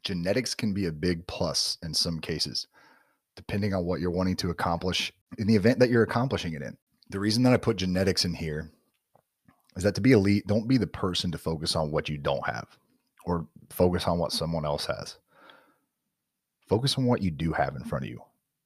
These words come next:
Know how to use your body. Know how to use your mind at its absolute peak.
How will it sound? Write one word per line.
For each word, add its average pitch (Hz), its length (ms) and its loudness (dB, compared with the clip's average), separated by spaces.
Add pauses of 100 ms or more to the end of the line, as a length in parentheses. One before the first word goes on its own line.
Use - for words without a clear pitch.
(280)
Know 98 200 4
how 123 160 4
to 107 60 2
use 95 220 6
your 87 100 4
body. 69 320 -2
Know 87 120 -2
how 117 140 4
to 113 80 2
use 98 180 2
your 87 80 0
mind 78 480 -2 (380)
at 78 60 -2
its 71 120 -2
absolute 73 380 -2
peak. - 320 -10